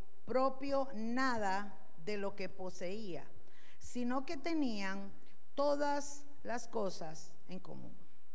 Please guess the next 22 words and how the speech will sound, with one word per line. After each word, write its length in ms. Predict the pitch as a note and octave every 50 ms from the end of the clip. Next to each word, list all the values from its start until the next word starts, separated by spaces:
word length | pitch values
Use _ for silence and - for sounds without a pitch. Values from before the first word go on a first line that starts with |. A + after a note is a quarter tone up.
| - - - -
Vamos 300 | - - D#4 F#4 E4+ D4+
a 60 | C4+
ir 120 | B3+ C4
despacio, 560 | C4 C4+ C4+ B3+ - - A3+ G#3+ G3 - G#3 F#3
hermanos. 540 | F3+ F#3+ F#3 F3+ E3 D3+ C#3 - - - - - - - - - - - - - - - -
Y 80 | - B3
la 140 | C4 C4 C4
primera 420 | B3 B3+ B3 C4 D4+ F4 F#4 -
característica 1000 | - D#4 C#4 C4 B3+ C4 - B3 B3 C4+ D4+ D4+ - - - G#3+ F3+ G#3 G3 G3+
que 100 | - G#3
vamos 300 | G3 G3+ A3+ C4 D4 C4+
a 40 | D#4
entender 800 | D4+ C#4+ D4 C4+ A#3 A3 G#3 A#3 A3 G#3+ G3+ G#3 - - - - -
es 140 | - A#3+ A#3+
que 240 | - - B3+ B3+ -
la 160 | G3+ G#3+ G#3+ A3
iglesia 480 | G#3+ G#3+ A#3 C4 D#4 D4 - E4+ C#4+
primitiva 640 | A#3+ D4 C#4 B3+ B3 A#3+ - - A#3+ A#3 A3+ A3 G3+
o 140 | G3+ G3+ A3+
esta 320 | C#4 C4+ - E4 D#4 -
primera 400 | D4+ C4 B3 B3 B3+ C4 C#4 C#4
iglesia 800 | C#4 A3+ C4 C4+ C4+ C4+ B3 B3 - - G3 F#3+ F3+ E3 E3+ E3+